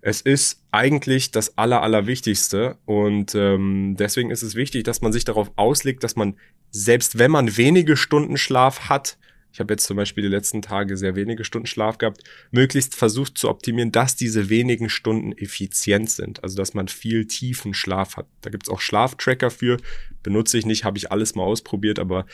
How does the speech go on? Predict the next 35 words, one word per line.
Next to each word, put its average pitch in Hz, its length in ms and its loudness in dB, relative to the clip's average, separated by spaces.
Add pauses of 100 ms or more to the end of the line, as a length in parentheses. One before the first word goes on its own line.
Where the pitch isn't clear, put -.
(360)
ich - 80 -18
bin 104 140 0
einfach 95 200 0
nicht 98 140 0
so 101 100 -4
konsequent, 98 600 -4
was 101 120 -2
die - 100 -6
Umsetzung 98 440 -2
angeht. 98 480 2 (560)
Äh, 113 100 2
jedenfalls 127 480 4
gibt's 131 220 -2
ein, 110 240 -2
ein 110 120 0
paar 113 120 -2
Dinge, 123 300 4
die 117 80 -2
man 107 160 2
machen 117 240 0
kann, 117 200 -4
damit 107 200 0
man 104 300 -2
die 98 300 -4
Effizienz 110 720 0
seines 95 260 -2
Schlafes 98 520 -2
optimieren 104 560 0
kann. 113 300 0 (360)
So 113 180 4
etwas 104 420 2
wie 104 200 -2
am 95 240 0
nächsten 107 480 0
Morgen 104 640 0